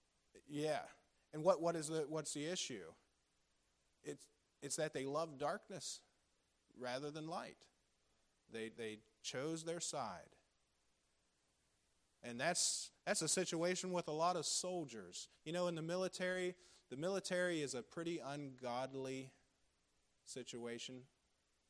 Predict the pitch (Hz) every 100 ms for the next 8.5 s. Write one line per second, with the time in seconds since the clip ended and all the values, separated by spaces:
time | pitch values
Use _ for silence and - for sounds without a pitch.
0 | _ - 139 135 123 120 117 113 - 120
1 | 120 120 _ _ _ _ 135 139 151 139
2 | 156 170 - - - - - 185 185 185
3 | 185 - - 160 165 156 185 180 180 175
4 | 175 _ _ _ _ _ _ _ _ _
5 | - 131 123 151 151 147 131 160 151 127
6 | 110 - 107 104 139 139 147 135 120 117
7 | - 117 - 87 71 _ _ _ _ -
8 | 127 143 147 113